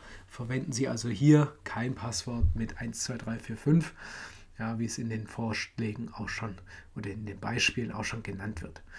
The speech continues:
sondern vergeben Sie hier ein sicheres Passwort. Am besten,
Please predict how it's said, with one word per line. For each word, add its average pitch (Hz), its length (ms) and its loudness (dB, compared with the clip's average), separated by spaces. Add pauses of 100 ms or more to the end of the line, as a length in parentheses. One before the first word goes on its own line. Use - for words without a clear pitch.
(160)
sondern 110 340 -6
vergeben 113 440 -4
Sie 110 140 -2
hier 127 300 2
ein 110 120 -4
sicheres 120 600 -4 (460)
Passwort. - 640 -2
Am - 160 -8
besten, 127 460 0